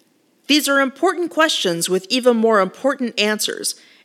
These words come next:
and in the last fifty years, we have really seen why it matters.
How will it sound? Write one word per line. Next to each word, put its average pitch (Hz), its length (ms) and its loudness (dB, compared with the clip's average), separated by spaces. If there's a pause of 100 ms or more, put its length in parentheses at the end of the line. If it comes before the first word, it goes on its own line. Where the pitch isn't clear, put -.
(140)
and 240 140 2
in 254 80 0
the 240 100 2
last 302 400 -2
fifty 285 300 -6
years, 214 480 0
we 185 100 0
have 180 400 -6
really 220 380 4
seen 170 420 0
why 160 160 -2
it 160 160 -4
matters. - 680 -4